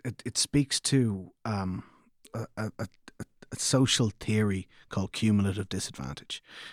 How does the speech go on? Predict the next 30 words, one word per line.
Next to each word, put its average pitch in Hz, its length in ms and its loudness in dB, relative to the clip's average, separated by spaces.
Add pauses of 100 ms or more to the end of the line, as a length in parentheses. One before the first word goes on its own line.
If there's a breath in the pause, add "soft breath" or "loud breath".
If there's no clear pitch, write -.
And 101 120 0
the 101 80 2
idea 98 380 2
is 95 100 -2
if - 160 -6
you're 107 140 2
disadvantaged 107 680 -2
to 107 80 0
the - 80 -8
point - 400 -2
where 90 160 -4
you're 90 200 -6
homeless, - 800 -4 (520 loud breath)
then 98 680 0
you 101 300 -4
need 107 180 0
to 101 120 -2
eat 101 380 -4 (460)
and 80 440 -8
you 98 120 -8
can't - 280 -4
afford - 240 -10
to - 80 -10
cook - 300 -8
at - 80 -14
home 131 580 0
because - 520 -8
you - 160 -12
don't - 220 -8
have 113 360 -2